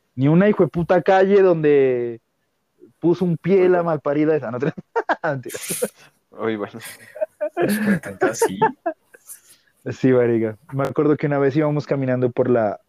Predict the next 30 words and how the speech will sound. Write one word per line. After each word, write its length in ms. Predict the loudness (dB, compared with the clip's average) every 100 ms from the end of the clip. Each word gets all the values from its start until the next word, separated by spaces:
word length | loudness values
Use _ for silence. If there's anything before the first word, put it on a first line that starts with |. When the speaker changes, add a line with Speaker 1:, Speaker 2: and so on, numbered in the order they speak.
| -6
Speaker 1:
así, 260 | -2 0
¿no? 120 | 2 0
Contándoles 480 | -2 0 0 0
anécdotas 420 | -2 -4 -4 -2 -2
de, 120 | -4 _
de 80 | -14
esas 160 | -10 -8
maricas. 300 | -10 -12 _ _ _ _ _ _
Speaker 2:
Dale, 380 | _ -8 -4 -2
dale, 100 | 0
Speaker 1:
Íbamos 300 | 0 0 -4
Speaker 2:
dale. 60 | -4
Speaker 1:
caminando 640 | -4 -2 -2 -2 0 0
por 360 | 0 0 0 2
la 120 | 0
Avenida 220 | 0 -2
de 60 | -2
los 120 | -2
Estudiantes, 600 | -2 0 0 0 -2 -4
huevón, 380 | -4 -6 -8 -12
¿no? 160 | -16 _ _ _ _ _ _ -20 -20 _ _ _ -20 -12
Que 300 | -4 -4 -4 _ _ _ -6
el 120 | -4
plan 160 | -2 0
era 180 | 0 -2
tomarnos 460 | -2 -2 -2 -2
un 120 | 0 -2
vino 220 | -2 -2
y 40 |
caminar, 380 | -2 -2 -2 -4